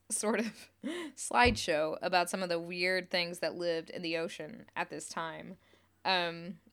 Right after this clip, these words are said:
the Cambrian is super well studied. There's even a Friends of the Cambrian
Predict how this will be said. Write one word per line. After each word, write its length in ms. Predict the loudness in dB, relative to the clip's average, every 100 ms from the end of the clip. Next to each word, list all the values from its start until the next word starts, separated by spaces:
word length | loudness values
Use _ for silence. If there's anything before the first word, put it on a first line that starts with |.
| _ _ -4
the 160 | -2
Cambrian 420 | 2 4 6 4
is 140 | 0 -2
super 480 | -2 -2 0 -2 -4
well 240 | -4 -4
studied. 480 | -4 -2 -2 -2 -2
There's 180 | -2 -2
even 200 | -2 -4
a 80 |
Friends 340 | -6 -8 -6 -6
of 80 | -8
the 80 |
Cambrian 760 | -8 -6 -6 -6 -8 -8 -10